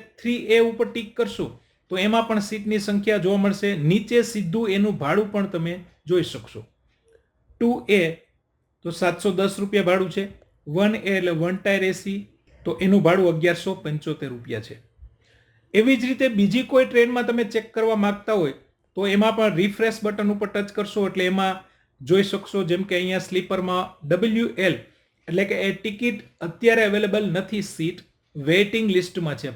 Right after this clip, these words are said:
પાંચ સીટ વેઇટિંગમાં છે. જો એ પાંચ સીટ કોઈ કારણોસર કેન્સલ થાય તો એ તમને અહીંયા સીટ મળી શકે છે, પણ એ રિસ્ક છે. આવી રીતે દરેક ટ્રેનમાં તમે ચેક કરી શકો છો. રિફ-, રિફ્રેશ ઉપર ટચ કરવાથી એ ટ્રેનમાં કેટલી સીટ છે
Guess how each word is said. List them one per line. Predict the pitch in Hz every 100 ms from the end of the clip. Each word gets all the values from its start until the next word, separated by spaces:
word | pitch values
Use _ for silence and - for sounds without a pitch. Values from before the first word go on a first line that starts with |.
| -
પાંચ | 185 214
સીટ | 196 - 202 208
વેઇટિંગમાં | 160 143 156 165 147 127 110
છે. | 110 - _ _ _
જો | -
એ | 196
પાંચ | 208 208 214
સીટ | - - 226 - _ _ _ _ _ _
કોઈ | 208 220 220
કારણોસર | 190 202 214 202 214 208
કેન્સલ | 180 196 220 208 202
થાય | 156 101 - _ _ _ _ 220
તો | 226
એ | 214 214
તમને | 208 202 208
અહીંયા | 202 185 196 196
સીટ | 196 185
મળી | 175 151 175
શકે | 190 185 -
છે, | 208 254
પણ | 254 185 196
એ | 196 185
રિસ્ક | 156 170 180 -
છે. | 131 104 - _ _
આવી | 180 226
રીતે | 240 247 254
દરેક | 202 196 254 254
ટ્રેનમાં | 202 214 220 220
તમે | 208 196 202 202
ચેક | 180 185
કરી | 214 208
શકો | 202 214 226
છો. | 233
રિફ-, | 190 147 202 - _
રિફ્રેશ | 147 208 - 262 247
ઉપર | 233 - 226
ટચ | 220 202 196 -
કરવાથી | 214 226 214 175 120 - _ _ _ _ _
એ | 208 226
ટ્રેનમાં | 220 170 190 208 156 -
કેટલી | 190 226 233
સીટ | 220 196 202
છે | -